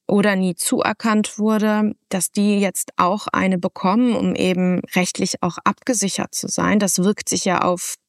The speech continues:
allen Ebenen aus, vom Erbrecht hin zum Familienrecht et cetera. Ähm,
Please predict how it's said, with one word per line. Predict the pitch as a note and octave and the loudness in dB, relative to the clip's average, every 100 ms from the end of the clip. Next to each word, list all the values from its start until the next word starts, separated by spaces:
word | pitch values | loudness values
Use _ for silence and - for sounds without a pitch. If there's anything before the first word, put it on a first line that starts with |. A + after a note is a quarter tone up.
| _ | _
allen | F#3 A3+ B3 | 2 4 2
Ebenen | A#3 G#3+ A3+ G3+ E3+ - | 0 0 0 2 0 0
aus, | - F3 - | 0 0 -2
vom | - F3 | -2 -2
Erbrecht | E3 - G#3 G#3+ G#3 G3+ G3+ | 0 0 0 0 -2 -2 -4
hin | - F#3+ F#3+ | -4 -2 0
zum | - F3+ F3+ F3 | -2 -2 -2 -4
Familienrecht | - G3 G#3 A3 G#3+ G3 F3 F#3+ | -2 2 2 2 0 0 -2 -2
et | F#3 - | -6 -6
cetera. | - F3+ F3 D#3+ F3+ A3+ C#4 _ _ _ - _ _ _ _ _ _ - | -4 -4 -2 2 2 0 -6 _ _ _ -20 _ _ _ _ _ _ 0
Ähm, | G3+ G3+ G3+ | 2 4 2